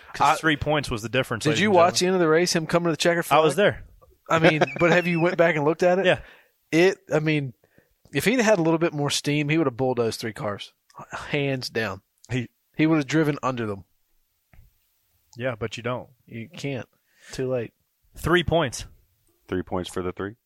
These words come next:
Speaker 1: Three points.
Speaker 2: Weird
Speaker 1: All year long, though.
Speaker 2: Weird numbers. Guess how long the rain delay was?
Speaker 1: Three hours.
Speaker 2: And nineteen minutes. The three car won, the nineteen
Speaker 1: Out.
Speaker 2: misses the playoffs. It's weird.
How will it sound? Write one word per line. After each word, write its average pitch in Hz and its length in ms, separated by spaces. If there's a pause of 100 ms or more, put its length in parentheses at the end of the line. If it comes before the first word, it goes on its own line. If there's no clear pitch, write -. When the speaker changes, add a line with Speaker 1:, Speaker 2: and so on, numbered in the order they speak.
(100)
Speaker 1:
Three 135 680 (800)
points. 107 420
Speaker 2:
Weird 170 280
Speaker 1:
All 247 200
year 240 240
long, 208 340
though. 101 240
Speaker 2:
Weird 170 280
numbers. 170 640 (340)
Guess 151 200
how 160 100
long 156 220
the 147 80
rain 147 200
delay 113 240
was? 95 480
Speaker 1:
Three 135 220
hours. 117 400 (100)
Speaker 2:
And 135 180
nineteen 135 460
minutes. - 460 (440)
The 123 100
three 147 240
car 139 260
won, 139 240
the 131 80
nineteen 135 640
Speaker 1:
Out. 123 160
Speaker 2:
misses 117 160
the 139 60
playoffs. 127 600
It's 151 140
weird. 147 440